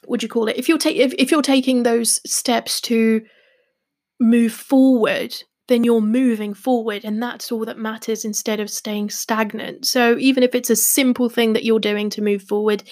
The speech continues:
at least you're moving. Um, and I think I, I resonate with that.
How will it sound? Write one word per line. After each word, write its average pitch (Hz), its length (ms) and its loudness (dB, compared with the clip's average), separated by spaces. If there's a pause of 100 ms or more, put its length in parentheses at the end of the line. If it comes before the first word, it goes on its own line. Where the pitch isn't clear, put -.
(380)
at 233 120 0
least 220 400 -2
you're 208 120 2
moving. 208 640 0 (760)
Um, 214 540 -4 (1700)
and 254 140 2
I 269 80 2
think 285 300 0
I, 240 260 2
I 240 140 2
resonate 240 560 2
with 214 180 -2
that. 208 320 -2